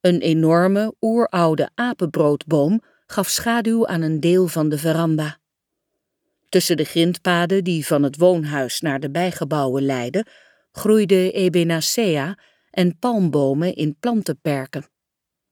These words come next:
Aelbert opende het autoportier vastberaden en stapte uit, enigszins geïrriteerd omdat de kinderen en de jonge vrouw geen aandacht aan hen schonken, totdat Reggie eveneens uitstapte en de vrouw aansprak.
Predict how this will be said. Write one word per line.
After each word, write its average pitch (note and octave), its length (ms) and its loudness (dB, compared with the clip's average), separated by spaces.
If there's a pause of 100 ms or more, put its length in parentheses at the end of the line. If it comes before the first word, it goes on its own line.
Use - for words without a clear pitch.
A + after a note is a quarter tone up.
(800)
Aelbert A3 560 2
opende G#3 420 2
het D3+ 240 -2
autoportier D#3+ 840 -2
vastberaden D3+ 880 -2 (120)
en D3+ 120 -6
stapte - 420 -4
uit, - 320 -4 (420)
enigszins E3+ 560 0
geïrriteerd D3 840 -2 (180)
omdat F3+ 280 4
de D#3+ 120 -6
kinderen F#3 520 0
en D#3+ 100 -4
de D#3 120 -2
jonge D#3+ 280 2
vrouw D#3 460 0
geen A3 380 -2
aandacht F#3+ 460 -4
aan D#3 160 -2
hen D3 160 0
schonken, D3+ 480 -2 (520)
totdat G3+ 340 2
Reggie D#3+ 420 2
eveneens F#3 520 0
uitstapte C#3 640 -2
en G3+ 220 -4
de D#3+ 100 -4
vrouw F#3 340 0
aansprak. D3+ 640 -4